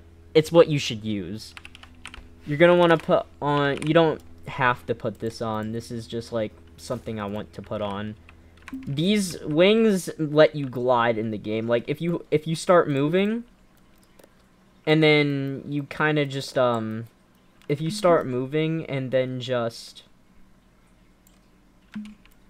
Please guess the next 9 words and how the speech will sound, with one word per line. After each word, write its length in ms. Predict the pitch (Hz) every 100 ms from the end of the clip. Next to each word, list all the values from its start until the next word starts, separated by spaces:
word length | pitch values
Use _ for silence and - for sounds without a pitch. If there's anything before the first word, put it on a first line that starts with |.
| _ _ -
uh, 760 | 90 117 117 113 110 107 107 - _ _ _ _ _ _ _
you 160 | 135 131
know, 380 | 123 117 120 -
if 200 | 127 147
you 100 | 143
just, 240 | 147 -
like, 180 | 151 135
start 380 | - - 170 127
moving, 260 | 131 -